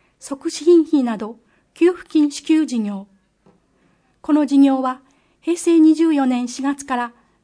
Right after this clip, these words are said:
市が開始したもので、今年度も引き続き実施します。この事業を利用したい人は、申請手続きをしてください。事業内容。高等技能訓練促進費。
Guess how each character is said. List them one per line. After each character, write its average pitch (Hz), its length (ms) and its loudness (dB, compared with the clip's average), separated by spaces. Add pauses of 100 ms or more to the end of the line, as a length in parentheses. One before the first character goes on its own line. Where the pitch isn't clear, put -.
(140)
市 - 220 -4
が 320 140 0
開 330 220 -6
始 285 160 -6
し - 80 -12
た 262 120 -4
も 247 100 -4
の 240 140 -8
で、 240 180 -14 (460)
今 311 240 4
年 285 200 4
度 269 100 -2
も 247 180 -6 (100)
引 - 200 -16
き - 0 -
続 311 260 -4
き 330 160 0 (160)
実 277 80 -4
施 262 180 -12
し 233 160 -10
ま 220 140 -10
す。 - 240 -20 (1300)
こ 330 120 -2
の 320 140 4
事 302 120 2
業 294 260 4
を 277 80 -2
利 262 100 0
用 320 160 0
し - 120 -12
た 285 160 -4
い 277 60 -6
人 277 220 -10
は、 254 180 -8 (420)
申 330 240 2
請 330 200 -2
手 320 100 -4
続 294 200 -4
き 302 160 -4
を 330 80 -4
し - 80 -16
て 269 80 -12
く 254 100 -12
だ 220 120 -10
さ 202 180 -16
い。 208 80 -20 (1700)
事 294 140 0
業 330 260 6
内 254 280 0
容。 214 320 -10 (840)
高 339 180 -2
等 311 220 -4
技 302 140 2
能 339 220 4
訓 320 300 4
練 277 300 -2
促 - 280 -18
進 269 300 -2
費。 - 220 -14